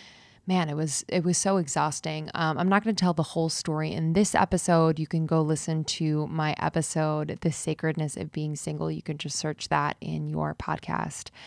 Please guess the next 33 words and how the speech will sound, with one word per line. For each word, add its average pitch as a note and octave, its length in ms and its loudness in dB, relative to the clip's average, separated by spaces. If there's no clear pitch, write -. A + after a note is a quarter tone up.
app. D3+ 400 -2
Um, D3+ 640 -6
and E3+ 160 -2
you D3+ 60 -4
can D#3 140 -6
listen D3+ 220 -6
to D#3+ 60 -6
the D#3 300 -6
full D3+ 280 -8
story D#3 440 -4
there. D#3 300 2
But D#3+ 180 0
there's A#3 180 4
just E4+ 240 2
so A#3 460 6
much G3 480 4
pressure. F3 440 0
I F3 120 4
don't A#3 120 6
know C4 100 6
if A#3 80 0
you A3 100 0
feel G#3 140 2
this G3 160 2
way, G#3+ 80 4
but G3+ 120 2
there's A3 200 4
so F3+ 300 2
much F3+ 280 2
pressure F3 380 0
to E3+ 60 2
be D#3+ 160 0
something. G#3 600 0